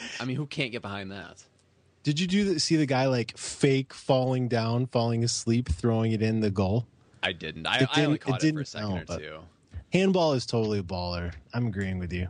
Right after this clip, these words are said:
Speaker 1: I kinda wish that that was available in high school. I'd have played, I'd have played handball over basketball.
Speaker 2: Yeah.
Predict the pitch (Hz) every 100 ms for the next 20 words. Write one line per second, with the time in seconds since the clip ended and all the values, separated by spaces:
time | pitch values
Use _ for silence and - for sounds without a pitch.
0 | - - 175 262 156 - 110 113 110 92
1 | 92 101 90 87 95 131 - 78 78 87
2 | 165 - 80 76 - - 220 220 147 113
3 | 113 110 98 85 76 87 120 - 76 78
4 | 104 _ _ _ _ _ _ _ _ -
5 | - - - - 107 143